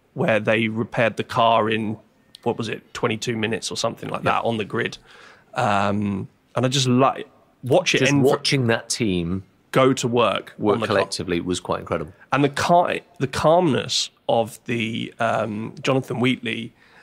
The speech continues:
Speaker 1: uh, on the, on the comms, who's the race director,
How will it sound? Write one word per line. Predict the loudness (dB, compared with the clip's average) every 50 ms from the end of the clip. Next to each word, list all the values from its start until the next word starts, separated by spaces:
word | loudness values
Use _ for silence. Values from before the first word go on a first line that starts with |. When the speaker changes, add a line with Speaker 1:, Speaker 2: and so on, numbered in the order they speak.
| -20 _ _ _ -6
Speaker 1:
uh, | -4 -2 0 0 -2 -2 -2 -4 -6 -6 -4
on | -4 -2 -2 -2 -4 -2
the, | -2 0 0 0 -2 -4 -6 -10 -12 -18 _ _ _ _
on | -4 -4
the | -4 -6
comms, | -4 -4 -2 -2 -2 -6
who's | -6 -8 -10 -8
the | -4
race | -2 -2 -2 -2 -4
director, | -8 -6 -6 -6 -6 -8 -10 -8 -8 -8 -8